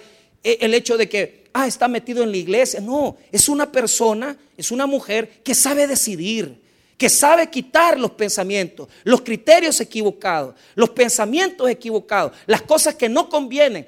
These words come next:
las cosas que no sirven. Tenemos que dejarlas de lado y meternos en las cosas de Dios. Mire, hay muchas personas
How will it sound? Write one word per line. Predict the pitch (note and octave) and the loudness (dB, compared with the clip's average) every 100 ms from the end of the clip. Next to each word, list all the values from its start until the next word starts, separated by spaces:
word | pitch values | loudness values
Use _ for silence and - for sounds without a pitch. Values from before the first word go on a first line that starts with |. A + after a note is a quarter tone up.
| - | -4
las | G#3+ A#3 | -2 -2
cosas | C#4+ - D4+ | -2 0 -2
que | - A3+ | -2 -2
no | D4+ | 0
sirven. | - E4 E4+ F#3 C#3+ - _ - | 0 0 0 -2 -12 -14 _ 0
Tenemos | B3 F#4 G4 - | 2 2 0 2
que | C4 | 0
dejarlas | B3 A3 A#3 G#3 | 0 -4 -6 -6
de | F#3+ | -4
lado | G3+ G#3 E3 - - | -2 -2 -4 -12 -6
y | A#3 | -4
meternos | G#3+ B3+ B3+ G#3+ | -4 -2 -4 -4
en | F3+ | -10
las | E3 | -12
cosas | - E3+ E3 | -12 -12 -10
de | D3+ | -14
Dios. | D3 D#3+ D3 - _ - | -16 -18 -20 -20 _ -8
Mire, | A#3 F#3 - _ _ | -4 -4 -8 _ _
hay | A3 | -4
muchas | A#3+ B3+ A#3+ | -2 -4 -8
personas | - F3 - A#3+ A3 | -8 -10 -8 -8 -10